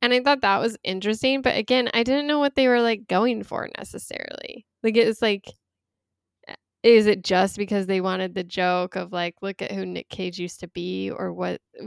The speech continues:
did it add to the story? Like, it was just like, "Oh, now," and Nick Cage had the idea that they'd make out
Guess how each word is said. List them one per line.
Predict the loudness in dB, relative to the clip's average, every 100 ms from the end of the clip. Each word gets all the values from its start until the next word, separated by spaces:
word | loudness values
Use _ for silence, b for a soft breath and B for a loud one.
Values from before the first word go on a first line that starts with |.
| -2
did | 0
it | 0 -6 _ _ _ _
add | -6 -2 -4 -4
to | -4
the | -4
story? | -6 -6 -2 0 0
Like, | 0 0
it | 0
was | 2
just | 2 2 4
like, | 2 0 B B B
"Oh, | 8 10 10 8
now," | 6 4 2 0
and | 2 6
Nick | 6 6
Cage | 6 6 6
had | 4 0
the | 2
idea | -2 0 -4
that | -2 -6 -6
they'd | -6 -6 -10 -20 -20 -20 -20 -12
make | -6 -6 -2
out | -2 -2 -4 -8